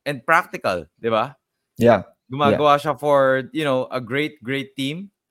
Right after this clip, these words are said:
Speaker 1: uh, in the U S C Growling Tigers, but also teaching classes, no? Uh, and teaching everything about sports science, no? So, um, he's also actually worked with Coach Pido Harencio, right? Uh,
Speaker 2: Mm.
Speaker 1: who's actually,
Speaker 2: I see.
Speaker 1: uh,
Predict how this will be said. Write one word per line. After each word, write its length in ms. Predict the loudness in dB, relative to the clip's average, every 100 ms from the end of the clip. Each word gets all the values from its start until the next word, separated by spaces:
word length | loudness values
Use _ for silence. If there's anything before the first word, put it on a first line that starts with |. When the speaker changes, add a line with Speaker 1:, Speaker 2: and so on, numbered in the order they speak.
| -4
Speaker 1:
uh, 160 | -2
in 80 | -2
the 80 | -4
U 180 | -4 -6
S 140 | -6
C 80 | -4
Growling 320 | -2 -2 -4
Tigers, 400 | -4 -4 -6 -8
but 160 | -8 -8 -4
also 400 | -4 -4 -8 -12
teaching 560 | -10 -10 -8 -8 -8 -10 _ _ _ _ _ 0
classes, 560 | 2 2 -2 -8 -8
no? 320 | -10 -10 -12 _ _ -6
Uh, 160 | -4 -4
and 80 | -6
teaching 320 | -10 -10 -8
everything 400 | -6 -6 -8 -6
about 240 | -2 -2 -4
sports 320 | -8 -8 -6
science, 400 | -8 -6 -8 -12
no? 160 | -16
So, 320 | -8 -8 -8 _ _ _ _ _
um, 480 | 4 6 6 4 -2 -10
he's 160 | -6 -4
also 240 | -2 0
actually 320 | -2 -2 -6
worked 320 | -4 -6 -4
with 80 | -6
Coach 320 | -4 -6 -4
Pido 240 | -2 0 0
Harencio, 560 | 0 0 -2 -8 -12 -16 _ -6
right? 240 | -6 -6 -4
Uh, 720 | 0 0 0 0 2 2 0
Speaker 2:
Mm. 160 | -2 -4
Speaker 1:
who's 160 | -6 -6
actually, 480 | -4 -4 -6 -8 -6
Speaker 2:
I 40 | -6
see. 140 | -8 -12 _ _ -2
Speaker 1:
uh, 160 | 0